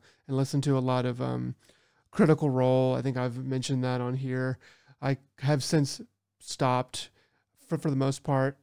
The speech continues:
Um, but his voice is so recognizable to me, even when he's trying to be, you know, hero guy, um,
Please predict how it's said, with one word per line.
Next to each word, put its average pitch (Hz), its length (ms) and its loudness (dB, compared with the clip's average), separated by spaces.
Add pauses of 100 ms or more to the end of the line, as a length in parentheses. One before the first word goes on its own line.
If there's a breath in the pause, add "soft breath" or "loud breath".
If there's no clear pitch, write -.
(120)
Um, 135 420 -4 (400)
but 139 180 -2
his 135 220 2
voice 139 440 2
is 170 180 -4
so 147 460 2
recognizable 127 800 0
to 143 100 -4
me, 143 120 4
even 135 260 0
when 127 100 0
he's 123 420 -4 (360 soft breath)
trying 127 420 0
to 127 120 -4
be, 123 500 0 (520)
you 139 100 -2
know, 123 480 0 (340)
hero 135 360 -2
guy, 139 460 2 (400 loud breath)
um, 123 600 0